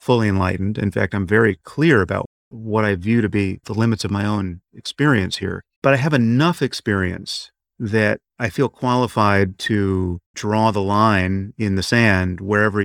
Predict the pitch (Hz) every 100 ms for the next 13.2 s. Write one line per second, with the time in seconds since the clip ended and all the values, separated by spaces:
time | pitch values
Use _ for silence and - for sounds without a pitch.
0 | - 131 110 120 110 107 98 85 120 156
1 | 101 87 - _ - 104 113 98 95 98
2 | 98 95 92 85 95 - - 107 101 98
3 | 95 - - 202 190 107 101 - 143 151
4 | 139 135 113 147 190 - 107 90 87 87
5 | - 92 87 87 90 95 107 _ 120 143
6 | 131 160 127 110 143 92 - 101 87 90
7 | - 160 92 90 90 - 117 113 107 -
8 | 101 92 - 104 - 117 117 104 101 92
9 | 117 104 90 _ - 120 123 90 87 90
10 | 151 - 92 - _ _ 135 135 202 185
11 | 165 175 151 160 156 151 113 110 175 143
12 | - _ - 123 123 - 123 110 117 101
13 | 98 98